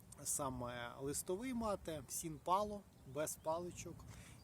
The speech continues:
і кому, ну, більш до вподоби імпонує, е,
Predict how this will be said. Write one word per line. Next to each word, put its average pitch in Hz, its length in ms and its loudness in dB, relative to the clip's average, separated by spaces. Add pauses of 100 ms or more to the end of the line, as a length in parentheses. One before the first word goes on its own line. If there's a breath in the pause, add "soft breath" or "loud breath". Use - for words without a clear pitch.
(100)
і 151 160 0
кому, 165 680 2 (360)
ну, 160 220 -6 (100)
більш 143 200 0
до 139 120 -4
вподоби 135 680 -2
імпонує, 139 760 -2 (340)
е, 135 320 -4